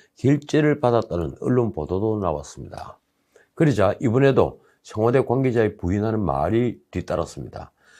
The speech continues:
이번 인사 과정에서 민정수석실 내부 이견은 없었다. 이광철 민정비서관이 법무부 장관의 편을 들고 민정수석을 패싱해서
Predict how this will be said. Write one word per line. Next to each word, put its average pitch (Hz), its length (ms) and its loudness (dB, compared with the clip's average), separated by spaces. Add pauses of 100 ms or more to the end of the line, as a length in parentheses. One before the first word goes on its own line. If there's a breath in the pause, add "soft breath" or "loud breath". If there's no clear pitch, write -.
(720 soft breath)
이번 175 360 10
인사 165 240 8
과정에서 165 480 10
민정수석실 139 880 6
내부 104 420 6 (100)
이견은 147 460 4
없었다. - 880 -4 (360)
이광철 127 640 2
민정비서관이 101 1040 0 (380 soft breath)
법무부 135 400 4
장관의 107 380 0
편을 120 300 -2
들고 95 240 2
민정수석을 107 760 -2
패싱해서 127 800 -2